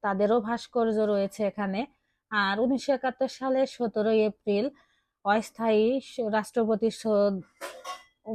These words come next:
নজরুল ইসলামকে গার্ড of অনার প্রদান করা হয়, সেই ভাস্কর্য রয়েছে। তো আমরা অল্প সময়ের জন্য গিয়েছিলাম, এজন্য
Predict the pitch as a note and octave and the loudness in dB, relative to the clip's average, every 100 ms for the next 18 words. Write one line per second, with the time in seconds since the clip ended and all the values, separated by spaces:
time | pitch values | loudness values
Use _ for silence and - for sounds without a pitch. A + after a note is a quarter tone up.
0 | G#3+ A3+ A3 A3+ B3+ B3 B3 A#3+ A3+ A#3 | 2 2 4 4 4 2 2 2 2 0
1 | A3 G3+ G3 G#3 A3 G#3 A3 G#3 G#3 G#3+ | 2 2 4 4 4 2 -2 -2 0 -2
2 | - A3+ G#3+ A3+ B3 A3 G#3+ G#3 G3+ G#3 | 0 2 4 2 4 2 2 2 0 2
3 | B3 A#3+ A3+ A3 - A3+ G#3 A3 A3 G#3 | 2 4 2 0 0 0 2 2 2 2
4 | G#3 - A3+ - _ _ _ _ - C4+ | 0 -2 -2 -4 _ _ _ _ 2 6
5 | C#4 D4 C#4 C#4 C#4+ D4+ C#4+ C4+ B3 B3+ | 8 10 8 8 4 4 4 4 4 4
6 | B3 A#3 A3+ B3 B3 A#3+ A3 A#3 | 4 4 4 4 4 4 2 2